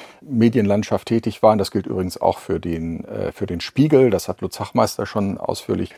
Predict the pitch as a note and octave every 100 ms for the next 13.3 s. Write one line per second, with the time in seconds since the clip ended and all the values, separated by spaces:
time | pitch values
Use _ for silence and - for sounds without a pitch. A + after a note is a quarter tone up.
0 | - - B2+ A#2+ B2 A#2 A2+ A2+ - G#2
1 | A2+ G#2+ G2+ - D#3 - G2 - - C#2
2 | F2+ - F#2 - B2+ G2+ - G#2 A2 C#3+
3 | A2+ - A#2+ E2+ A2 - B2+ B2+ F2+ D#2+
4 | _ - - - B2 B2 C3 A#2 D3 C#3+
5 | G2+ A2+ G#2 A#2 G#2+ - - - G#2+ G2+
6 | G#2+ A2 G#2+ A2+ G#2 - G#2+ G#2 G2+ G2
7 | G2 - G#2 A#2 A2 G2+ G#2 - - -
8 | - F2+ - F#2+ G#2+ G#2 G#2 A2 G#2+ -
9 | C#3 G#2 D#2+ F#2 A2 G2 - F#2+ G#2 G#2
10 | G2+ G#2 F#2+ - - F#2+ F#2+ G2+ - G2
11 | G2+ F#2+ G2 F#2+ - G2 G2 G2 - -
12 | F#2 A2+ D3 - F#2+ - F2+ E2+ F2+ E2+
13 | - F2